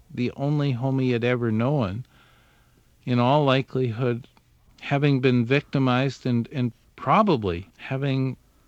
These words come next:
learned things in prison that would make him dangerous in the community. They did not want David to go to jail. What they wanted was for the community to know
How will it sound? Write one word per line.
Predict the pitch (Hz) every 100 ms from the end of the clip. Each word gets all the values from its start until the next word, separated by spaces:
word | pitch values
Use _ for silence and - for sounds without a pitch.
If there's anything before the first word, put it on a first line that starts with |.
| _
learned | 131 123 151 175 165
things | - 151 147 127
in | 139 127
prison | 156 170 139 117
that | 120 127
would | 131 123
make | 131 139
him | - 127
dangerous | 123 131 143 131 139 135 -
in | 139
the | 131
community. | 120 127 135 151 147 98 92 - -
They | 120 127 123
did | 117 151 156 143
not | 143 139
want | 123 120 135 135 110
David | 120 123 117 110
to | 110
go | 113 117
to | 110
jail. | 98 113 113 101 _ _ _ - - - - - - - -
What | 113 127 165
they | 147 139
wanted | 123 123 156 175 127 113 127 - _ _ 185
was | 139 123 127 117 - _ _
for | - 139
the | 135 131
community | - 135 143 170 160 131 131 127 - - - _
to | - 139
know | 135 160 160 98